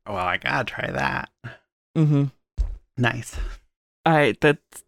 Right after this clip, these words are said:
Speaker 1: <laughs> I'm, I'm so glad we have gourd. <laughs>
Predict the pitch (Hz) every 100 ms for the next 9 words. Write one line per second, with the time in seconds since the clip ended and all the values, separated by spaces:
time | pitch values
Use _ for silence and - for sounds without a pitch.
0 | _ _ - - - 185 139 - 131 135
1 | - 143 139 139 123 120 147 - 117 131
2 | 131 - _ _ _ - _ -